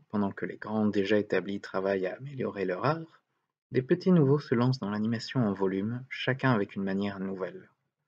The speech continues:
Entre dix-neuf cent vingt-six et dix-neuf cent trente-trois, donc, trois figures du stop motion vont émerger.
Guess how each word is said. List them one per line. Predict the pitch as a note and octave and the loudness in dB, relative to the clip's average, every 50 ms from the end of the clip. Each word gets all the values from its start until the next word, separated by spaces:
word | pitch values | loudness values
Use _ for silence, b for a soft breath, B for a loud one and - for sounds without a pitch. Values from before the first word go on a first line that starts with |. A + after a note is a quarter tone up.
| _ _ _ _ _ _ _ _ _ - | _ _ _ _ _ _ _ _ _ -14
Entre | A2+ A2+ - - A2 | -12 -8 -4 -4 -4
dix-neuf | A2 B2+ B2+ C#3 C#3 C3+ | -2 -2 -2 0 0 -2
cent | C#3 - C#3+ B2+ | -2 -2 0 0
vingt-six | B2 G#2+ G2+ - - - B2 A#2 - - | 2 0 -2 -4 -6 -6 -6 -6 -6 -8
et | |
dix-neuf | D3 - F#2+ F#2 F#2+ F#2 - | -10 -8 -8 -8 -8 -8 -8
cent | - F#2 F#2+ | -6 -6 -6
trente-trois, | - - G2 G2 G2+ - - C3+ C#3+ D3 | -6 -6 -6 -6 -6 -4 -2 -2 0 0
donc, | C3+ C3+ C3+ C#3 C#3 - - _ _ _ _ _ _ _ _ _ _ _ _ _ | 0 -2 -2 -4 -6 -10 -20 _ _ _ _ _ _ _ _ _ _ _ _ _
trois | - F3 F3 E3+ | 6 6 6 6
figures | - - C3+ A#2 A2+ B2 B2 B2 | 4 2 2 2 2 2 0 0
du | G#2+ G2 | -4 -6
stop | - - - C3 C3 - | -4 -2 -4 -2 -2 -2
motion | A#2 A2 - - - B2 A#2 | -4 -4 -2 0 0 0 0
vont | A2 G#2 G2+ | 2 0 0
émerger. | G2+ G2 F#2+ E2+ G2 - - - | 0 -2 -4 -4 -6 -10 -14 -14